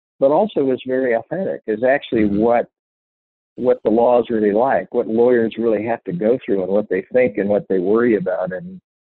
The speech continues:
Speaker 1: and where they, you know, some, there isn't a lawyer that has done what I do that hasn't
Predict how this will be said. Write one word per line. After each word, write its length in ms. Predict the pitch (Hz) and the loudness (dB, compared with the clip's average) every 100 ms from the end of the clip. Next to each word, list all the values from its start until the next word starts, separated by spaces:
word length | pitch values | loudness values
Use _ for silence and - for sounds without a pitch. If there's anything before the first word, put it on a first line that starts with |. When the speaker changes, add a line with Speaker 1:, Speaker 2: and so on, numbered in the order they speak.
| _ _ _ _ _ _ | _ _ _ _ _ _
Speaker 1:
and 260 | 98 92 95 | -4 -2 0
where 120 | 113 | 2
they, 180 | 107 101 - | 2 0 0
you 100 | 117 | 0
know, 120 | 107 214 | 0 -2
some, 160 | 233 - _ _ | -4 -8 _ _
there 180 | 160 202 | 2 4
isn't 260 | 196 190 151 | 4 4 4
a 60 | |
lawyer 380 | 123 147 165 151 | 4 4 4 2
that 340 | 117 95 98 - _ _ _ _ | 0 -4 -12 -18 _ _ _ _
has 220 | 123 113 101 95 - | -2 -2 -2 -8 -4
done 260 | 127 135 123 | 0 0 2
what 160 | 107 104 | 0 2
I 180 | 117 | 0
do 300 | 120 113 104 | 0 -2 0
that 120 | 98 110 | -2 -2
hasn't 440 | 120 120 110 | -4 -4 -6